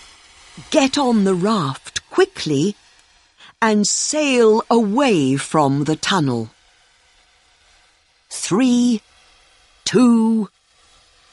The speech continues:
one. A few minutes later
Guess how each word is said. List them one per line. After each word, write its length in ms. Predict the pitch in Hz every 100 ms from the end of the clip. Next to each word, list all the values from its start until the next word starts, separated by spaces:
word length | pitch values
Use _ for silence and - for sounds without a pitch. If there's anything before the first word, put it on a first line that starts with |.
| _ - -
one. 480 | 156 247 151 101 95 _ _ _ _ _ _ _ _ _ _ _ _ _ -
A 100 | 143
few 480 | - - - 185 233
minutes 420 | 220 214 - -
later 600 | 185 208 202 156 139 127